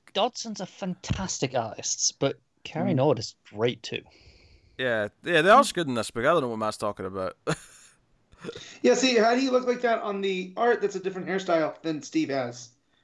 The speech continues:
Speaker 3: Like, I don't know. Enough to differentiate it.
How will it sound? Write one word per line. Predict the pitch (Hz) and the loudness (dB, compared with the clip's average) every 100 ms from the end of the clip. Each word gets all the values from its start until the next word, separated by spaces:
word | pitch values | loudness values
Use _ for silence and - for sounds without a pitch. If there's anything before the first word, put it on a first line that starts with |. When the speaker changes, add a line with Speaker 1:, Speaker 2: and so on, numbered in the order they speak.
| _ | _
Speaker 3:
Like, | 147 156 160 - - _ _ _ _ _ _ _ _ _ _ _ _ | 0 2 2 0 -18 _ _ _ _ _ _ _ _ _ _ _ _
I | 180 | 0
don't | 196 | 4
know. | 190 160 - _ _ | 4 2 -2 _ _
Enough | 165 185 190 | -2 0 0
to | 202 | 2
differentiate | 190 190 180 165 160 147 143 | 0 2 -2 0 0 0 0
it. | 139 | -2